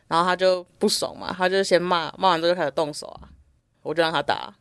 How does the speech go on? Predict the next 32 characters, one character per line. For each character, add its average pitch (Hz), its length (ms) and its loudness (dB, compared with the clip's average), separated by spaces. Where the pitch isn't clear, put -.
我 165 120 6
也 160 220 6
没 160 140 0
有 151 140 4
还 143 300 -2
手， - 320 0
我 165 120 2
就 208 100 2
只 202 100 2
有 151 120 8
去 180 140 2
挡， - 280 -2
去 202 140 0
挡 170 220 2
他。 165 300 -8
他 240 200 4
儿 190 180 4
子 185 200 -4
听 185 260 -4
到 196 220 2
了， 165 80 0
因 214 120 -6
为 - 120 -8
他 220 120 0
儿 196 80 6
子 170 160 -8
房 165 140 -4
间 170 100 -2
在 190 80 4
我 165 140 2
旁 139 220 0
边， 143 280 -8